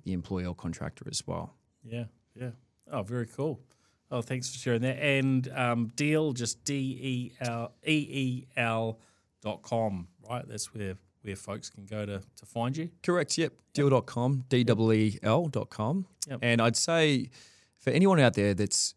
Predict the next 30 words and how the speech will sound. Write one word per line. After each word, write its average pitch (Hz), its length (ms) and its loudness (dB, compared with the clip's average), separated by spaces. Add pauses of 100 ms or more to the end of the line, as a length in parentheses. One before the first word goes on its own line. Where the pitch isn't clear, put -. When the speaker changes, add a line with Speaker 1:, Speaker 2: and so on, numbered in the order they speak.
Speaker 1:
exploring 104 640 0
global 113 300 4
hiring 104 300 4
for - 100 -12
the 110 80 -10
first 104 360 0
time 101 180 0
and 95 80 -2
does 90 180 -2
not 110 140 0
know 101 180 2
where 95 100 0
to 90 80 -4
start, 90 440 0 (560)
we 104 380 0
recently 110 480 0
published 87 520 -4
our 82 100 0
Global 90 440 -2
Hiring 92 420 -2
Toolkit, 180 420 -2 (640)
which 110 220 -2
will 107 80 0
give 110 200 0
you 101 280 2
oversight 104 560 2
and 90 120 2
insight 95 360 2
into, 92 360 2
you 90 200 -4